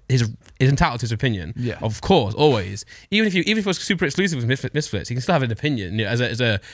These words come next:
Speaker 1: YouTuber. Um, but I could see how if, if they've had, haven't seen problems behind the scenes, that, like, that J J could be more angry than he, he, he seems to have been, you know.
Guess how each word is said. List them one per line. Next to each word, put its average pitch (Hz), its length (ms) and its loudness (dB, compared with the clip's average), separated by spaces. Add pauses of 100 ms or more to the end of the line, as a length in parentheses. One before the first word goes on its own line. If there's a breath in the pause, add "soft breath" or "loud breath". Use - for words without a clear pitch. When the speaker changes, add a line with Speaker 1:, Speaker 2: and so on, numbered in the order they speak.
Speaker 1:
YouTuber. 113 540 -4 (300 loud breath)
Um, 117 460 0 (640)
but 131 100 0
I 151 60 2
could 185 200 2
see 110 220 2
how 123 220 4
if, - 320 -2
if 131 280 -4 (340)
they've 127 120 -4
had, 135 140 0
haven't 151 240 0
seen 135 320 -4 (220)
problems 147 220 2
behind 139 180 4
the 120 60 2
scenes, 117 480 2 (300 loud breath)
that, 113 100 -4
like, 120 160 0 (120)
that - 200 -8
J 131 140 0
J 123 60 2
could 117 120 -4
be 117 60 0
more 123 240 2
angry 120 240 0
than 113 140 -2
he, 107 200 -2
he, 107 260 -4
he 113 200 -2
seems 120 340 -4
to 110 220 0
have 101 120 -4
been, 113 220 -2
you 90 80 -6
know. 90 180 -8